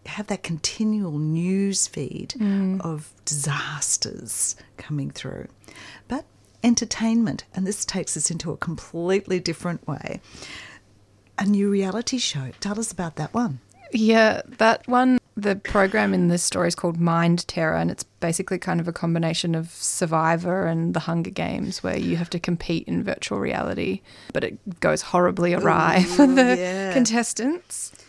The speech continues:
Speaker 1: And just what we do for good ratings.
Speaker 2: Yeah.
Speaker 1: Mm. Now, we move on for, more forward to avatars. Well, we know about those in computer games, but what if they take over? One avatar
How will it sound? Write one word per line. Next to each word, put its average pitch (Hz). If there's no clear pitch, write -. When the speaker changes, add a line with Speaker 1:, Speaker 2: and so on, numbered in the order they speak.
Speaker 1:
And 165
just -
what 180
we 196
do 165
for 117
good 151
ratings. 135
Speaker 2:
Yeah. 254
Speaker 1:
Mm. 170
Now, 220
we 170
move 160
on 143
for, 143
more 151
forward 160
to 170
avatars. 165
Well, 139
we 143
know 147
about 135
those 135
in 131
computer 165
games, 131
but -
what 208
if 320
they 147
take -
over? 160
One 202
avatar 139